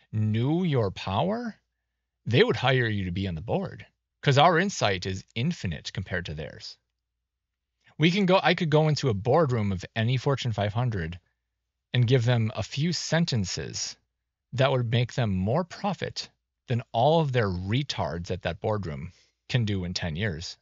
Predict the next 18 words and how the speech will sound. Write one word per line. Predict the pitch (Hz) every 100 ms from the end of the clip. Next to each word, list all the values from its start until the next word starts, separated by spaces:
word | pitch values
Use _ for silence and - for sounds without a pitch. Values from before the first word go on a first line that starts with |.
| -
That | 95 90
is | 90
a | 90
hard | 98 85
fact. | - 98 - - - _ _ _ _ _ _ _ _ _ _ - 156
Because | 143 156 127
we | 131
have | 135 131
the | 160
ability | 127 90 92 120
to | 135
determine | 127 123 87 82 104
truth, | - 175 - _ _ _ _ -
to | 147
see | - - 175 185 180
f-, | - -
how | 135 143 156
future | - 120 104 131